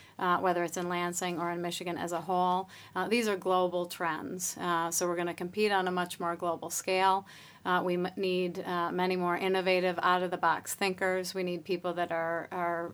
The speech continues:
functioning in an entrepreneurial mindset rather than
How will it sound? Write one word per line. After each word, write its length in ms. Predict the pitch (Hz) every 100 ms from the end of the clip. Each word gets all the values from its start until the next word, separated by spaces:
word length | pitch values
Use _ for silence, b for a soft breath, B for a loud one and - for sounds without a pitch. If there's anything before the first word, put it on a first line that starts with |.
| -
functioning 800 | - 190 180 180 185 180 175 175
in 520 | 180 185 185 185 185 185 B -
an 100 | 180
entrepreneurial 1120 | 180 175 180 180 180 175 175 175 175 175 175
mindset 760 | 180 175 180 185 180 185 180 -
rather 400 | 190 180 175 180
than 440 | 180 175 175 180